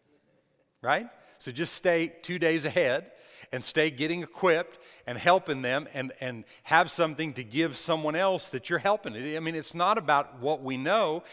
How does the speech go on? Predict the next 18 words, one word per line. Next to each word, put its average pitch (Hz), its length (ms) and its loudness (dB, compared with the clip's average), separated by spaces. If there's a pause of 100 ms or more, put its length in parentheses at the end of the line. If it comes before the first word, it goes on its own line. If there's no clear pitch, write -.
(140)
it's - 160 -6
about 151 300 6
what 151 240 2
we've 135 280 -8
done 190 300 2
with 117 140 -6
what 107 240 -4
we 95 100 -12
know 87 200 -16 (680)
and 127 140 -6
then 160 80 0
how 143 180 0
we 131 140 -8
give 120 200 -8
it 127 100 -14
to 117 100 -8
other 107 140 -12
people. 131 360 -20